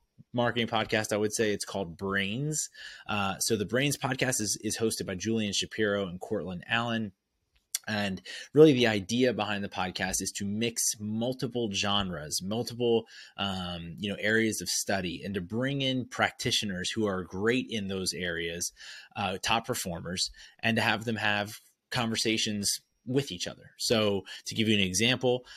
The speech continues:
um, they've had, they've had, uh, people like Sean Puri, who is a, uh, podcaster and an entrepreneur,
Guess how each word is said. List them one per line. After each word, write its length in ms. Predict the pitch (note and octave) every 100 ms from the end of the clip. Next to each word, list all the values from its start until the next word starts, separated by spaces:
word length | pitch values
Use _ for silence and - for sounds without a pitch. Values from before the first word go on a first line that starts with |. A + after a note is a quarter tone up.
| - -
um, 240 | G2 F#2
they've 160 | G2 F#2
had, 240 | G2 F#2 -
they've 220 | G#2 F#2+
had, 320 | F#2+ F#2 F2+
uh, 380 | F2+ F2 E2+ E2+ -
people 340 | A2+ G#2 G2+
like 200 | F#2 F2
Sean 360 | - A2 G2+ F2+
Puri, 380 | - D3 C#3+ B2+
who 400 | B2 A2 G#2 F2
is 340 | G2 F#2+ F2+ -
a, 500 | F#2+ F#2 F2+ F2+ -
uh, 180 | F#2+ F#2 E2+
podcaster 680 | - B2 A#2 A#2 - A2 G#2
and 180 | F2+ F#2
an 60 | F#2+
entrepreneur, 640 | G2+ - F#2+ A#2 B2